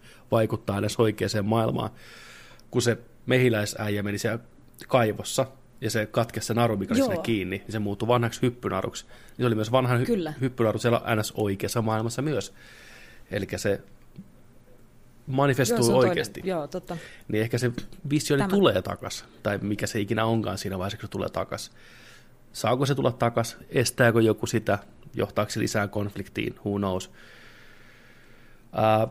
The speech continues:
Speaker 1: nyt tällä viikolla on huhuja liikkunut, ihan huhuja kaikille teille – että WandaVision sisältäisi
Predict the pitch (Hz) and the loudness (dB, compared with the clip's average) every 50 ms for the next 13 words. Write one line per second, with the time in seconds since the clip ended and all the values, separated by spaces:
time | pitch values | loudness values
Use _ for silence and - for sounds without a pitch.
0 | - - - 135 143 - - - - 160 165 160 139 131 127 120 127 123 113 113 | -4 -4 -2 0 0 0 0 4 4 6 6 6 6 6 6 6 6 6 6 6
1 | 110 - - - - - 131 117 117 110 104 110 110 117 - - 107 98 104 104 | 4 2 -4 -6 -2 0 2 4 4 6 6 6 4 4 2 2 2 2 2 0
2 | - - 101 - - 104 107 110 107 110 123 120 123 127 113 107 - 110 104 104 | 0 -2 -4 -2 0 0 0 0 2 4 4 6 8 8 6 6 6 4 2 2
3 | 101 104 101 98 - - 104 104 101 101 101 - - - - - - - - - | 0 0 -2 -2 0 0 0 2 2 0 -2 -4 -6 -12 -20 -20 -20 -20 -20 -20
4 | - - - - - - - - 110 - - - 110 104 - - - - - 113 | -20 -20 -20 -20 -20 -10 -6 -6 -6 -4 -2 0 0 0 0 -2 -6 -6 0 4
5 | 120 127 131 127 123 113 110 117 110 - - 113 113 113 101 98 - - - - | 4 6 6 6 6 6 6 4 2 2 2 2 2 0 -2 -4 -10 -14 -16 -8
6 | - 110 113 - 117 104 104 - 104 101 - - - | -6 -2 0 0 0 0 0 -2 -2 -4 -4 -6 -10